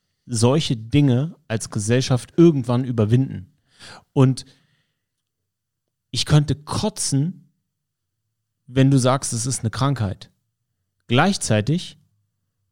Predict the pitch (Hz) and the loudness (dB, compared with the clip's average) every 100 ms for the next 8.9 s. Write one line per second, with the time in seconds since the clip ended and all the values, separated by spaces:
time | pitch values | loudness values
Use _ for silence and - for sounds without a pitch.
0 | _ _ - 117 - 214 - - - _ | _ _ -12 -10 -4 -4 -4 -10 -20 _
1 | 120 107 98 - 90 - - - _ _ | -6 -4 -4 -10 -16 -16 -20 -20 _ _
2 | _ _ - 127 107 165 196 233 - - | _ _ -4 -4 0 0 0 -2 -6 0
3 | 170 175 117 117 175 - _ _ _ _ | 2 2 0 0 -2 -8 _ _ _ _
4 | - 139 156 170 120 110 139 - 113 101 | -6 -2 0 0 -2 0 0 0 -6 -6
5 | - 135 131 175 220 - _ _ _ _ | -6 0 0 0 -4 -8 _ _ _ _
6 | _ - 127 117 120 151 - - - 147 | _ -2 2 2 2 -2 -2 -4 -2 -2
7 | 175 175 - - 180 190 135 113 117 110 | -4 -6 -6 -4 -4 -4 -4 0 0 -2
8 | 113 - - 208 127 101 95 143 | -6 -8 -4 -2 -2 -4 -8 -10